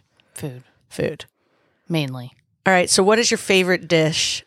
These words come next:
Speaker 2: of Thanksgiving, Em?
Speaker 1: Oh, man.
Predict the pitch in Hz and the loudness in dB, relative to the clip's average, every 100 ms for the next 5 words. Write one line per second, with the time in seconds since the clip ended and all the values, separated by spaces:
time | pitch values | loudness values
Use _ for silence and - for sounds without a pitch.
0 | _ 170 156 151 147 - 151 147 156 139 | _ 2 2 2 -2 -4 -4 -4 -4 -6
1 | - - - 156 _ _ _ _ - 226 | -8 -8 -10 -12 _ _ _ _ -4 2
2 | 220 196 175 180 185 196 208 208 214 214 | 2 2 0 -2 2 4 4 4 2 -2